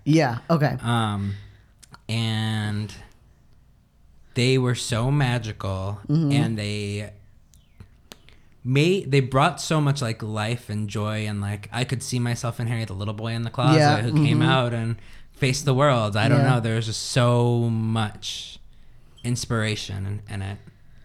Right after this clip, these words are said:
Speaker 2: And even then,
Speaker 1: Mm-hmm.
Speaker 2: post the stories, she would come out and say, "This character's gay, this character's this."
Speaker 1: Mm-hmm.
Speaker 2: Of course, when it was popular, you know,
Speaker 1: Yeah, we'll
Speaker 2: but
Speaker 1: get to
Speaker 2: nobody
Speaker 1: that, but
Speaker 2: considered
Speaker 1: yeah.
Speaker 2: that. But
Speaker 1: But yeah, no, I mean,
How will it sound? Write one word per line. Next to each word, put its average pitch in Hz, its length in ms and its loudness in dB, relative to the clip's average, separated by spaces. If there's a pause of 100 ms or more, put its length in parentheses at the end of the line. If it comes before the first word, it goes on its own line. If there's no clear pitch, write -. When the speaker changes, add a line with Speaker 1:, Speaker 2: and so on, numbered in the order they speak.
(380)
Speaker 2:
And 127 120 0
even 151 320 2
then, 131 260 4
Speaker 1:
Mm-hmm. 120 80 -2 (460)
Speaker 2:
post - 680 -2 (180)
the 117 100 -6
stories, 107 440 -2
she - 160 -6
would 107 160 -6
come 113 140 -4
out 104 200 -4
and 107 100 -6
say, 117 180 -6 (300)
"This 190 160 -4
character's 165 400 -4
gay, 160 180 -2
this 170 180 -2
character's 160 420 -4
this." 156 180 2
Speaker 1:
Mm-hmm. 170 400 2
Speaker 2:
Of 170 60 -2
course, 147 220 2
when 135 120 0
it - 20 -2
was 107 120 -6
popular, 107 460 0
you 104 120 0
know, 131 80 4
Speaker 1:
Yeah, 143 180 4
we'll 151 160 2
Speaker 2:
but 143 60 2
Speaker 1:
get 135 80 -2
to 147 60 4
Speaker 2:
nobody 123 260 6
Speaker 1:
that, 120 60 -4
but 151 80 4
Speaker 2:
considered 160 200 4
Speaker 1:
yeah. 117 160 0
Speaker 2:
that. 101 360 -4
But 104 240 -4 (500)
Speaker 1:
But 190 160 6
yeah, 180 320 4
no, 170 300 0
I 190 120 2
mean, 190 220 4